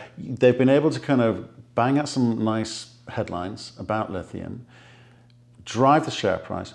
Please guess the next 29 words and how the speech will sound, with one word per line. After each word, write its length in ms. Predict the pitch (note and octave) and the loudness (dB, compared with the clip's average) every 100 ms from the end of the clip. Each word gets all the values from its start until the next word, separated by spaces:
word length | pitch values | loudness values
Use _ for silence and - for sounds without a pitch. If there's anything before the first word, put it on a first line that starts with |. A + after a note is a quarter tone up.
| - | -14
raise 540 | G2+ G#2 C3 D#3+ E3 | -10 0 4 4 4
capital 760 | E3 - D3+ D3 - - F#2+ F#2+ | 0 -4 -2 -2 -4 -4 -2 -2
at 160 | F#2+ - | -6 0
therefore 840 | A2 G#2+ - B2 G#2+ F#2+ F#2 F2+ - | 0 0 -4 -4 -2 0 -2 -4 -12
cheaper 460 | - - A2 G#2 F#2 | -14 -6 -4 -2 -4
prices, 580 | - - G2 F2+ F2+ F#2+ | -4 -4 -4 -4 -10 -12
cheaper 420 | - A2+ A2+ G2 | -8 -8 -4 -6
money, 500 | G2+ G2 G#2 F2 F2+ - - - | -6 -6 -4 -4 -8 -12 -20 -18
to 100 | G#2 | -4
be 100 | A#2 | 4
able 200 | A#2+ A2+ | 4 2
to 100 | G#2 | -2
then 200 | A2 G#2+ | -2 -2
kind 140 | - A2 | -4 -4
of 60 | |
release 360 | G#2 G#2+ G#2 G#2 | -2 0 -2 -4
some 140 | G#2 | -8
of 80 | F#2+ | -6
the 140 | G2+ - A#2+ | -8 -6 -2
other 220 | A2+ G#2 | 0 0
stuff 240 | - G2+ | -2 -8
that 80 | A2 | -8
they're 80 | G2 | -6
doing 220 | G#2+ G#2 | -4 -4
within 260 | G2 G2 G2 | -4 -6 -6
their 100 | F#2 | -8
portfolio 500 | - F#2+ - F#2+ G2 | -8 -8 -4 -4 -4
of 100 | - | -4
companies, 240 | C#3 | -6